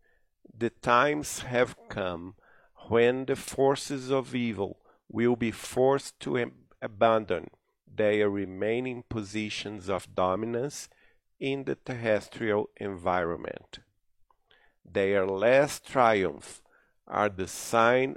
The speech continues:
of a fearful and unhappy reaction, which try to spread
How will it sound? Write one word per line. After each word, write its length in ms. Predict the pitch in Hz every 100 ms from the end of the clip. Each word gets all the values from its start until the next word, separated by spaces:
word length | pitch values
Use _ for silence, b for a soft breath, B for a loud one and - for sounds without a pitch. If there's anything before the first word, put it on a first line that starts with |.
| -
of 240 | 110 -
a 80 | 95
fearful 840 | - - - 160 160 - 160 165 - b b
and 200 | - 110 - -
unhappy 720 | 151 156 139 139 135 - 123 - -
reaction, 800 | 117 101 98 98 - - 80 82 _ b b b
which 420 | - 104 - - -
try 480 | 113 110 117 131 - _ -
to 180 | 104 98
spread 800 | - - - 120 123 131 -